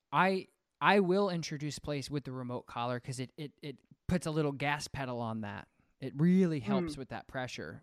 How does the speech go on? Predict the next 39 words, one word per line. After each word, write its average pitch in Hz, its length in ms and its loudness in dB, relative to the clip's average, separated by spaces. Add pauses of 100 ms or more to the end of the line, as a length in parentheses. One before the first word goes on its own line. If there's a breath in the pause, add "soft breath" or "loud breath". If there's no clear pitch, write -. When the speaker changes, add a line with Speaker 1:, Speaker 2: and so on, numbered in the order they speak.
(120)
Speaker 1:
if - 180 -6
you're, 120 280 -2 (160)
if 135 180 -10
you're 127 140 -4
skillful 143 640 -4
enough 113 260 -6
and 127 100 -12
comfortable 123 380 -8
enough 107 200 -10
with 107 140 -12
using 127 360 0
that. 73 240 -12 (420 soft breath)
So 120 380 -4 (120)
Speaker 2:
Mm-hmm. 165 520 -8 (160)
Speaker 1:
what 170 120 2
I 165 140 6
do 170 140 4
Speaker 2:
Mm-hmm. 156 80 6
Speaker 1:
is 139 100 0
I, 131 220 -4
I 131 280 -6 (1400)
get 160 120 0
a 160 60 4
regular 147 420 2
training 147 400 0
leash 139 220 -4
out, 120 280 -6 (460)
and 123 120 -6
I, 120 360 -6
I 120 140 -6
put 147 220 -6
it 135 80 -2
on 131 200 -4
'em, 135 140 -8 (160)
and 127 80 -6
I 123 80 -4
say, 117 200 -8
"Earl, 120 200 -4
place." - 440 -8